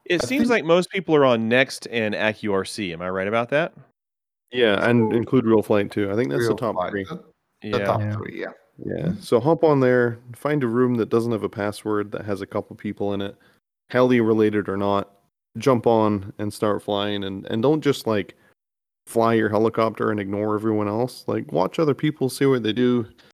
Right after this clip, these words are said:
Speaker 3: jump in the chat box on, on the multiplayer session and talk about the other people flying. You'd be amazed how much people like when you talk about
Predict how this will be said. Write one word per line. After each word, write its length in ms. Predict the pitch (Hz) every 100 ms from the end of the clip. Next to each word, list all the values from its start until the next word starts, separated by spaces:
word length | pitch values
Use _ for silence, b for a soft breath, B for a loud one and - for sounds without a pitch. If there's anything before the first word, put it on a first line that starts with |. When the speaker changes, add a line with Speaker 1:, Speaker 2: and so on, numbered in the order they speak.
| _ _ _
Speaker 3:
jump 240 | - 143 131
in 80 | 127
the 80 | 110
chat 360 | - 120 127
box 380 | 120 123 - -
on, 240 | 110 104 - -
on 200 | 113 107
the 80 | 104
multiplayer 540 | 104 110 120 - 113 107
session 440 | 110 110 - 113
and 140 | 101
talk 220 | - 110 120
about 380 | 113 107 107 -
the 180 | 95 110
other 200 | 110 123
people 280 | 123 123 113
flying. 420 | - 107 110 120 - b b
You'd 80 | 135
be 80 | 135
amazed 340 | 110 113 113
how 60 | 113
much 180 | 104 101
people 240 | 110 98
like 240 | 101 104 101
when 80 | 104
you 80 |
talk 220 | 98 101 -
about 340 | 101 101 -